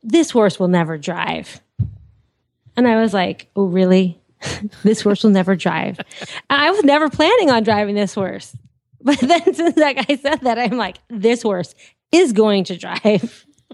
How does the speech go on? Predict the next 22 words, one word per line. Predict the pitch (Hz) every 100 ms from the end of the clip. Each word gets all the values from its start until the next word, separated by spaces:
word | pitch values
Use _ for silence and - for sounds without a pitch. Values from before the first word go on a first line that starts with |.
| _ _ - - - - _
So | - 233 226 208
that | 233 208
was | 233
Jeremy | - 240 226 226 233
Finch, | 233 233 214 220 - -
my | 196
big | 190 202 202
chestnut | - 208 - 180 90 - -
horse. | 208 190 185
And | 185
I, | 185 202 - _ _
uh, | 196 180 175 175 165 - _ _ _ _ _ _
I | - 202 196 _
took | - 214
him | 220 202
through | 196 196 196
advanced. | 196 190 180 214 - - - _ - -
But | 208 214
you | 240
know | 240 233
what, | 226 233
Glenn? | 233 262 285